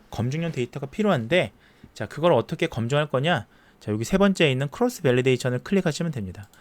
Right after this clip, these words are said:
바꾸시고 싶으시면 바꾸셔도 되는데요. 자, 크로스 밸리데이션으로 이 수업은 진행을 하겠습니다. 자, 그러고 나서, 자, 여러분들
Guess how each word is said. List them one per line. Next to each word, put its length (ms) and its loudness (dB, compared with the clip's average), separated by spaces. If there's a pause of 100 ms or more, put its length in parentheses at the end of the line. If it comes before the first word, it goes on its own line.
(220)
바꾸시고 400 2
싶으시면 360 2
바꾸셔도 400 0
되는데요. 580 -2 (500)
자, 340 -6
크로스 260 -2
밸리데이션으로 840 0
이 80 -4
수업은 320 -4
진행을 380 -4
하겠습니다. 560 -10 (1120)
자, 280 -4
그러고 360 4
나서, 800 0 (360)
자, 120 -6
여러분들 560 0